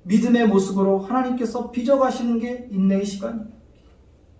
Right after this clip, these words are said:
인내의 시간이 끝나면 연단의 시간이 옵니다. 우리의 모든 신앙적인 불순물을 제하시고 순금과 같이, 정금같이 만드시는 하나님의 시간이 또 찾아옵니다.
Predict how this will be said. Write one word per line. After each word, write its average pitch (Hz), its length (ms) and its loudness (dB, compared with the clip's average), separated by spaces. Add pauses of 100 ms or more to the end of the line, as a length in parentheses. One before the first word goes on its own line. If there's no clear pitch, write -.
(920)
인내의 226 340 10
시간이 220 340 2
끝나면 214 760 2 (260)
연단의 233 440 4
시간이 233 300 -2
옵니다. 226 340 -2 (1120)
우리의 214 260 10
모든 233 280 4
신앙적인 233 640 0
불순물을 254 680 2
제하시고 220 720 2 (260)
순금과 294 680 2
같이, 226 640 -2
정금같이 214 920 -4
만드시는 190 720 -4 (160)
하나님의 254 540 0
시간이 220 400 -2
또 226 120 -6
찾아옵니다. - 420 -18